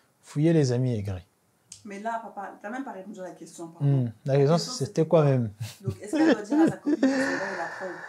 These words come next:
Speaker 1: Bah, c'est ce que j'ai dit au début. Peut-être qu'elle, elle est dans un couple libertin, elle ne veut pas te le dire parce qu'elle ne veut pas se, se salir, en fait, parce
Speaker 2: Mm.
Speaker 1: qu'elle sait que toi, tu vas la juger.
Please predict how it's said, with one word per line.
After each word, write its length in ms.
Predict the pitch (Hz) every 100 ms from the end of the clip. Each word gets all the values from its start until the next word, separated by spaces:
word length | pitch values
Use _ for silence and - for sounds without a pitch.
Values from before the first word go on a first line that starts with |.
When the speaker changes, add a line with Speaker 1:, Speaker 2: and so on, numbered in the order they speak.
| - - - _
Speaker 1:
Bah, 320 | 147 156 160 -
c'est 180 | - 180
ce 80 | 185
que 120 | 226
j'ai 160 | 208 202
dit 120 | 190
au 80 | 196
début. 420 | 180 214 311 302
Peut-être 400 | - 151 202 202
qu'elle, 380 | - - 175 180
elle 120 | 160
est 80 | 160
dans 260 | 139 127 131
un 100 | 127
couple 340 | - 165 151
libertin, 800 | 123 120 123 113 - 165 196 208
elle 160 | 131 120
ne 80 | 123
veut 180 | 113
pas 200 | 131 151
te 160 | 147 -
le 80 | 107
dire 400 | 98 139 190 185
parce 220 | - 110 -
qu'elle 260 | 156 147 107
ne 40 |
veut 80 | 98
pas 220 | 101 139
se, 480 | - - 104 98 95
se 380 | 95 - - 117
salir, 400 | 98 113 127 247
en 40 | 147
fait, 180 | - 107
parce 200 | 104 -
Speaker 2:
Mm. 40 |
Speaker 1:
qu'elle 240 | 151 131 110
sait 200 | - 139
que 100 | 113
toi, 320 | 98 151 139
tu 180 | - 110
vas 140 | 110
la 160 | 107 104
juger. 400 | 131 190 277